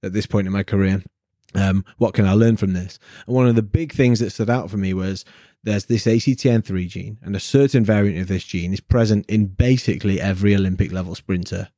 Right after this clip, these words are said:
there has ever been. Ninety-nine percent of Olympic level sprinters have the C version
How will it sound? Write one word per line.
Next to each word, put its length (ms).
there 140
has 100
ever 160
been. 260
Ninety-nine 460
percent 240
of 60
Olympic 240
level 200
sprinters 360
have 160
the 100
C 500
version 520